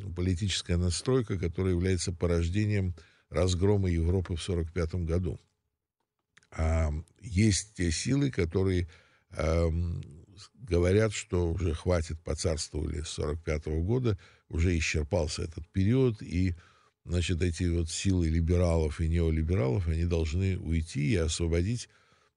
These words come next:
м, место классической Европе. Ну, с этим связаны, конечно, все конфронтации, а, и абсурдные такие гей-законы,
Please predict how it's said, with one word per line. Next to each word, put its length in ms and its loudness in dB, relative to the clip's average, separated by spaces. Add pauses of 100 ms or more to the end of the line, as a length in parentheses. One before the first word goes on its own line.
м, 300 0
место 480 2
классической 760 -2
Европе. 580 0 (140)
Ну, 240 0
с 80 -4
этим 260 0
связаны, 520 -2
конечно, 420 -6
все 220 -6
конфронтации, 880 -4 (480)
а, 320 0
и 440 -4 (100)
абсурдные 720 -2
такие 600 -6
гей-законы, 1160 0